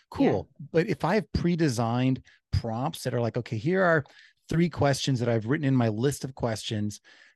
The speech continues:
Speaker 2: that I can answer," uh, I can pull that up and answer some questions just from an interest, and I can mention, "Hey, I'm out here today doing this thing,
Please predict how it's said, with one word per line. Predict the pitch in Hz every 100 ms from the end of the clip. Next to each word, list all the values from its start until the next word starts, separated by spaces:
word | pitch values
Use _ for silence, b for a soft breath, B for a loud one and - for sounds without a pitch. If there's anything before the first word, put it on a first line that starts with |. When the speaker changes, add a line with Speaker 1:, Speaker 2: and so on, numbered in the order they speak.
| -
Speaker 2:
that | 123
I | 120
can | 127 127
answer," | 180 127 131 - 107 101 B B B -
uh, | 117 110 107 - _ _ -
I | 143
can | - 165
pull | - 208
that | 131 160 160
up | 123
and | 120
answer | 123 120
some | 117
questions | - 123 - 104 98
just | 151 311
from | - 151
an | 139
interest, | 135 -
and | 143
I |
can | 143 156
mention, | 147 214 - 101 98 _
"Hey, | 277
I'm | 240 185
out | 220 196
here | - 240
today | - 135 135
doing | 147
this | 143 -
thing, | 143 98